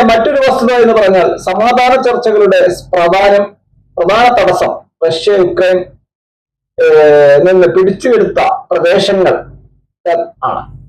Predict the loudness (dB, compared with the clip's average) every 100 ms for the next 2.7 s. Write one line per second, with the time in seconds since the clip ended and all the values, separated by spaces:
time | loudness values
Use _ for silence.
0 | -20 _ _ _ -2 0 0 -2 0 2
1 | 4 4 4 0 0 0 2 2 0 -2
2 | 0 0 -2 -2 -2 0 2